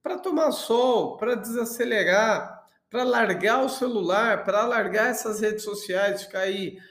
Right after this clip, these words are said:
rabiscando aí com o dedinho pra cima, pra cima, pra cima, cuidando da, é, pro lado, né? Pra ver a vida alheia, para um pouquinho, larga o celular de, de, de canto,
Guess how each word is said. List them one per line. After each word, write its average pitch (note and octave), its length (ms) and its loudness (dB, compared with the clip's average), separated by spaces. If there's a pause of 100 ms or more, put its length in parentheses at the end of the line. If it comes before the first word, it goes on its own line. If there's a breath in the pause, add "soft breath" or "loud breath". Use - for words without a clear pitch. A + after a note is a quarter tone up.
(120)
rabiscando F#3+ 840 -2
aí F#3 220 0
com F#3 100 -6
o F3 60 -6
dedinho F3 460 -4
pra E3+ 180 -6
cima, F3+ 440 -4
pra D3+ 160 -6
cima, F#3 360 -6
pra D3 200 -4
cima, F#3 360 -6 (320 soft breath)
cuidando F#3+ 520 2
da, D#3+ 240 0 (100)
é, D#3 100 0
pro F#3+ 240 -4
lado, E3+ 420 0
né? G#3 300 -2 (300 loud breath)
Pra E3 180 2
ver F3+ 360 4
a F#3 80 4
vida F3 340 -2
alheia, E3 720 2 (260)
para E4 380 2
um B3 80 -2
pouquinho, F#3+ 920 -2
larga A#3 360 -2
o A3 40 -10
celular D3+ 640 0
de, C3 320 -8
de, A#2+ 400 -12
de B2 140 -18
canto, A#3+ 640 -4